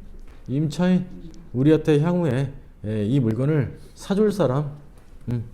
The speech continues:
그 다음에 우리한테 이 물건을 빌릴 사람의, 예, 기호에 맞는 것이, 예, 좋다.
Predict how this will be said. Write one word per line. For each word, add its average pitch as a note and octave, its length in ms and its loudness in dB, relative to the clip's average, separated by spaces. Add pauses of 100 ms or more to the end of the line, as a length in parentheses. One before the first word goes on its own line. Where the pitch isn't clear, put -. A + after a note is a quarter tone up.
(720)
그 G#2+ 100 -8
다음에 C#3 460 -2 (180)
우리한테 C#3 540 2
이 C3+ 100 2
물건을 B2+ 540 0 (140)
빌릴 F3+ 360 6
사람의, F3 580 2 (300)
예, G#2+ 160 0
기호에 C#3+ 480 2
맞는 A2+ 340 0
것이, G#2+ 440 -4 (540)
예, F#2+ 100 -4
좋다. G2 580 -6